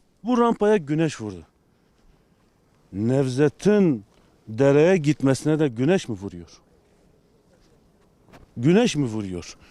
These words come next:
Şu an tam karşımızda. Allah peygamber için.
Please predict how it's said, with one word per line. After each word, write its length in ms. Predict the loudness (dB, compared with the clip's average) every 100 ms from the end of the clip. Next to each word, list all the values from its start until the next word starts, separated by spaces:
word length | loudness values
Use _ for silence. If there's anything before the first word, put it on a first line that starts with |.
| _
Şu 220 | -6 0
an 100 | 0 -2 -4
tam 200 | -2 -2 0
karşımızda. 720 | -2 -2 -2 -2 -2 -6 -6 _ _ _ _ _
Allah 340 | 0 2 0 0
peygamber 500 | 0 -2 0 0 0
için. 280 | -2 -6 -14